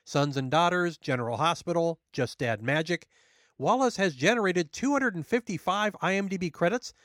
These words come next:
and has no less than five films in pre- or post-production. She's written three books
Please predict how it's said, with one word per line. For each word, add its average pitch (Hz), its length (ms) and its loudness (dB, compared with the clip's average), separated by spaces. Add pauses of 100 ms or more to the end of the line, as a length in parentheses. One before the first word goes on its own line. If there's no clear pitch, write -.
(160)
and 147 80 -2
has 180 220 2
no 180 160 2
less 208 280 0
than 180 180 -4
five 240 500 -2
films 214 400 0
in 156 220 -2
pre- 240 400 -4
or 160 160 -2
post-production. - 800 -4 (240)
She's 117 180 -10
written 160 240 -2
three 156 220 -2
books 160 380 -2